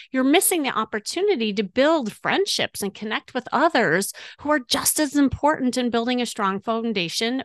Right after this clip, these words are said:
in your love life. And whether you're single and mingling or in a committed relationship,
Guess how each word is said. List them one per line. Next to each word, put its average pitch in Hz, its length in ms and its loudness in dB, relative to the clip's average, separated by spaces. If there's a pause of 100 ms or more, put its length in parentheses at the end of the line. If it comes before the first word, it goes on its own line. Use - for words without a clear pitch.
(140)
in 185 360 0
your 165 520 -2
love 311 260 2
life. - 360 -4 (420)
And 262 160 4
whether 294 180 6
you're 427 160 8
single 262 680 4
and 254 220 2
mingling 214 760 2
or 214 300 0
in 226 180 -4
a 262 80 -8
committed 214 600 -2
relationship, 170 920 -2